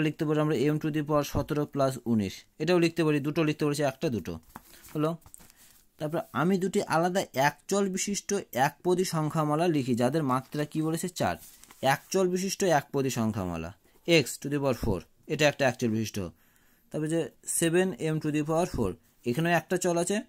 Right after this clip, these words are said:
এখানেও একটা চল আছে এবং একটি, একটি পদ আছে। তাহলে এটি হয়ে গেল একচল বিশিষ্ট একপদী সং-, একপদী সংখ্যামালা, যার মাত্রা কত বলেছে? চার, ছয়। এরপর আমরা করবো কত? সাত। সাত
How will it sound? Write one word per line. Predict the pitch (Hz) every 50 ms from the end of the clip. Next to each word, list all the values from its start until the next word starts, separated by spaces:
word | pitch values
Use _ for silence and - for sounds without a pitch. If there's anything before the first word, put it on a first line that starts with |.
| _ _ _ _ _ _ _ _ - 156
এখানেও | 151 170 170 160 156 143
একটা | 135 - 139 123 113
চল | 113 104 98
আছে | 92 104 107 123
এবং | 147 156 131 135 131
একটি, | - - - 165 160 156 - - - 113 120
একটি | 117 - - 156 147 -
পদ | 131 113 104 95 92
আছে। | - 95 90 92 - - -
তাহলে | - - 180 190
এটি | 180 196 190 185
হয়ে | 190 180 175
গেল | 165 160 160 156
একচল | 151 - - 170 151 156
বিশিষ্ট | 165 165 160 - 160 147 143
একপদী | - - 151 147 151 143 -
সং-, | 147 110 - _ _ _ _ _ _ _ - 135 135
একপদী | - - 147 147 139 139 - 151
সংখ্যামালা, | 135 135 127 143 131 131 131 127 131
যার | 131 131 127
মাত্রা | 123 120 123 135 135 131
কত | 135 127 127 127 127
বলেছে? | 131 127 131 147 165 - _ _ - - - -
চার, | 151 135 135 135 156 - - - _ - - - _ _ _ _ _ _ _ _ _ _ _ - -
ছয়। | - 127 120 127 139 - - - - - _ _ -
এরপর | 120 123 139 143 143
আমরা | 147 147 151
করবো | 156 151 156 151
কত? | 165 160 196 196 - - -
সাত। | 156 113 92 85 - - - - - _ - - - - - - - - - - - - - - - - - - - - - - - - _ - - - - _ _ _ _ _ - -
সাত | - 139 143